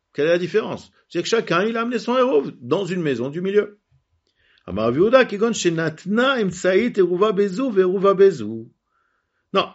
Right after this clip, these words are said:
c'est l'inverse. C'est-à-dire que c'est la celle du milieu. Donc on va dire A, B, C. B, c'est celle du milieu, la cour du milieu. A, c'est celle du, de droite. Et C, c'est celle de gauche. Donc maintenant, la B,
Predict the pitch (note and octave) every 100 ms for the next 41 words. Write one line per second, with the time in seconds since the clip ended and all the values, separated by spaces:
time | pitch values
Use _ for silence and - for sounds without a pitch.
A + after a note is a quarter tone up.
0 | _ _ _ - D#3 E3+ A#3 G3+ - -
1 | - _ _ - D#3+ F3+ E3+ D#3 F3 E3
2 | - B3 A#3 G#3 G#3 F#3+ F#2+ A#2 A2+ C3
3 | C#3 D3 C3+ - - C#3+ A#2 B2 A2 -
4 | E3 F3 A#2+ F3+ C3 G#2 G2 A2+ G#2+ A#2
5 | C3 G3 - B2+ A#2+ A#2+ C3+ F#3 G#3 -
6 | _ F#3 F#3 G2+ - G#2 A2+ C#3 A2 G#2+
7 | G#2+ F#2+ F2 - F#2 F#2+ G#2+ C#3 - _
8 | _ - A2 - C#3+ - F#2+ G2 G2 C#3+
9 | G3+ G#3 - _ _ A#2+ A#2 G3 B3 A3+
10 | - _ _ _ - D#3+ D3+ - - _
11 | A#2+ G#2+